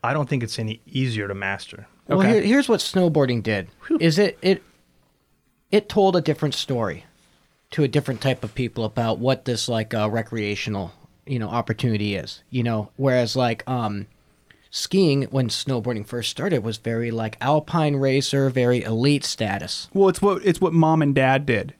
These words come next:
Speaker 3: And then the kids who wanted to rebel,
Speaker 2: Well,
Speaker 3: they
Speaker 2: that,
Speaker 3: got the
Speaker 2: that,
Speaker 3: snowboard.
Speaker 2: that was part of it, you know, but I think that's, you know, it's like snowboarding just kinda took this, like, skateboarding angle and really, like, uh, told a different story.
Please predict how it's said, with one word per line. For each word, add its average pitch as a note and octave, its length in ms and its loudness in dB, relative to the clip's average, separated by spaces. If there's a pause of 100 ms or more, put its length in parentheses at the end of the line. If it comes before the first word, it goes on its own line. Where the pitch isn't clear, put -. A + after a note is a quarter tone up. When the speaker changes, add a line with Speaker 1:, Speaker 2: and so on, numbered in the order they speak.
Speaker 3:
And C#3+ 160 4
then B2+ 160 4
the A#2 80 2
kids D3+ 400 2
who C#3+ 80 0
wanted B2+ 240 2
to A#2+ 80 -4
rebel, B2+ 640 2 (420)
Speaker 2:
Well, G#3+ 160 2
Speaker 3:
they - 60 4
Speaker 2:
that, G3 80 4
Speaker 3:
got C#3 140 0
the - 80 -2
Speaker 2:
that, G#3+ 120 4
Speaker 3:
snowboard. C3 120 2
Speaker 2:
that A3 160 2
was A3 140 2
part B3+ 240 4
of D#3 100 0
it, B2+ 80 0
you D3+ 100 4
know, D#3+ 140 4
but E3+ 100 2
I E3 60 4
think F#3+ 280 0
that's, F#3 240 2
you F#3 80 0
know, E3+ 220 4
it's D#3 140 0
like D#3+ 300 2
snowboarding E3+ 720 2
just D3+ 200 -2
kinda E3+ 280 0 (340)
took - 260 -2
this, D#3+ 200 0
like, D3 160 2
skateboarding C#3+ 720 2
angle C3+ 500 0
and C#3+ 360 4
really, E3 360 4
like, C#3 320 4
uh, C3 220 4
told E3+ 380 2
a - 20 4
different C3+ 400 -2
story. F#2 640 -6